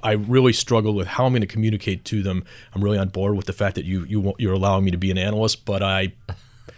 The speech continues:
can't move to London. Yeah, that's it. I, I can't move to London. I just, I just got engaged or whatever. So I, I enabled to sort of convince them, "Yes, thank you, I'm an analyst, but no, I'll wait for the first U S one." And it, it could have been anything. It could have been food. It could have been,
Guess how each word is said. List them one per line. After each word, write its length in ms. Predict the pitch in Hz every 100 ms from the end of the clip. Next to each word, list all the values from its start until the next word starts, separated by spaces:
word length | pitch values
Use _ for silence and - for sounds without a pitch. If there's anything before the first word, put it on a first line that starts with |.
| -
can't 180 | - 151
move 120 | 143
to 100 | -
London. 320 | 120 156 110 90
Yeah, 160 | 101
that's 200 | 147 175
it. 120 | -
I, 160 | 98 117
I 60 | 123
can't 160 | 175 165
move 80 |
to 80 | 147
London. 280 | 160 151 107
I 100 | 107
just, 240 | 123 -
I 60 | 127
just 140 | 131
got 140 | - 131
engaged 340 | 123 123 95
or 60 | 107
whatever. 220 | 95 85
So 160 | - 120
I, 140 | 113 - - - -
I 60 | 123
enabled 400 | 127 143 131 107
to 520 | 123 113 113 113 110
sort 200 | 104 120
of 120 | 101 - -
convince 400 | 127 110 139 -
them, 140 | 101
"Yes, 280 | 127 135 -
thank 220 | 135 127
you, 60 | 123
I'm 100 | 113
an 40 |
analyst, 320 | 120 120 120
but 120 | 107
no, 400 | 98 123 120 120 - -
I'll 140 | 107
wait 160 | 117 110
for 80 |
the 60 | 117
first 240 | 117 107
U 160 | 120 117
S 180 | 165 -
one." 140 | 107
And 80 | 110
it, 120 | 127
it 140 | 160 -
could 140 | 208
have 40 |
been 80 | 160
anything. 260 | 160 240 -
It 60 |
could 100 | -
have 40 | 127
been 80 | 107
food. 420 | - 127 127 117
It 60 |
could 120 | 113 120
have 40 |
been, 240 | 113 104